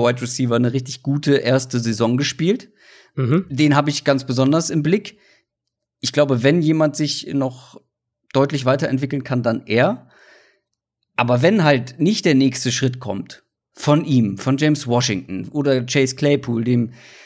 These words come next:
Speaker 1: den sie jetzt
Speaker 2: Mhm.
Speaker 1: gedraftet haben, dann wird das für Roethlisberger nicht so leicht, wenn ihm eben die Receiving-Waffen fehlen.
Speaker 2: Ja.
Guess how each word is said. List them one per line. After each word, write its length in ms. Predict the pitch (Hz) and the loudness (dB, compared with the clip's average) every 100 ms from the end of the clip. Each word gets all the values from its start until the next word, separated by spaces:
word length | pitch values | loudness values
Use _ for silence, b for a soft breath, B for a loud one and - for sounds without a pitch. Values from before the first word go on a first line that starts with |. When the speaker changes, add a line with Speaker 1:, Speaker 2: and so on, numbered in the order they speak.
| B | B
Speaker 1:
den 120 | 127 | -2
sie 60 | 120 | 0
jetzt 120 | 131 | 0
Speaker 2:
Mhm. 60 | 135 | 0
Speaker 1:
gedraftet 420 | 135 139 - - | 2 2 -2 -2
haben, 300 | 117 127 127 B B B B _ _ _ _ | 0 0 -6 B B B B _ _ _ _
dann 260 | 127 127 143 | -4 -2 0
wird 160 | 208 220 | 0 0
das 160 | 214 | -2
für 140 | - 196 | -2 0
Roethlisberger 800 | 180 202 202 196 185 190 196 196 | 0 0 -2 -4 0 2 2 2
nicht 260 | 180 - | 2 0
so 100 | 175 | -2
leicht, 480 | 175 202 254 127 - | 0 0 0 -2 -2
wenn 340 | 135 143 143 | 2 2 2
ihm 320 | 147 139 151 - | 0 0 -2 -2
eben 320 | 135 135 147 | -2 0 -2
die 280 | 147 143 160 | -4 -4 -4
Receiving-Waffen 1080 | 160 165 214 247 175 107 - - 104 - 98 | -4 -6 -4 0 0 -2 -8 -12 -10 -10 -6
fehlen. 220 | 123 120 | -4 -2
Speaker 2:
Ja. 240 | 117 123 | -2 -4